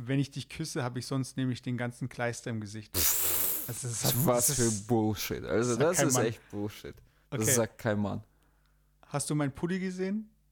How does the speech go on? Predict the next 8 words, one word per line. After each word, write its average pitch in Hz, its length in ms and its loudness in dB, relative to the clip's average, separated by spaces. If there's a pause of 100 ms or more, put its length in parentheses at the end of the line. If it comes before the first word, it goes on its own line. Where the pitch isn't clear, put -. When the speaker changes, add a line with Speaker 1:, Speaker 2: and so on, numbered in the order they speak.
(1500)
Speaker 2:
Äh, 107 680 2 (920)
hast - 260 -6
du 113 60 -4
meinen 107 180 0
Pulli 113 320 -2
gesehen? 107 340 -2 (380)
Ähm, 110 640 4 (1200)
äh, 71 460 2